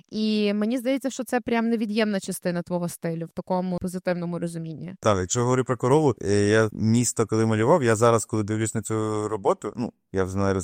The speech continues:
Speaker 2: на неї можу дивитися тільки з, е, телефона або на футболці, мені здається, воно мені нагадує чомусь, є станція метро в Києві Героїв Дніпра, і там можна вийти в таку,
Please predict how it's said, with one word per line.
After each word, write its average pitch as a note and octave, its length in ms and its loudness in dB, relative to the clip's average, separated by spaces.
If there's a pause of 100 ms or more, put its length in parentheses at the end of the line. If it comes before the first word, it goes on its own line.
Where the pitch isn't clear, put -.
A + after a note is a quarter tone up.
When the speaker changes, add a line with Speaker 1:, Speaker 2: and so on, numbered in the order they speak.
(100)
Speaker 2:
на F2 120 -4
неї G2+ 140 4
можу G2+ 200 2
дивитися G2 280 -2
тільки G#2 380 0
з, F#2+ 180 -4
е, G2 340 2
телефона G#2+ 540 2
або G#2 140 2
на G#2+ 100 2
футболці, A#2+ 580 0
мені C#3 280 4
здається, A#2 640 2
воно G#2+ 320 2
мені C#3 220 4
нагадує A2 580 2
чомусь, A2 680 0
є G2+ 220 -2
станція - 720 -2
метро C3 240 2
в A#2+ 40 -4
Києві G2+ 520 2
Героїв G#2+ 320 4
Дніпра, C3+ 400 2
і G2+ 80 -2
там A#2 240 2
можна A2+ 420 -2
вийти G2+ 920 2
в F#2 100 -8
таку, G2 880 0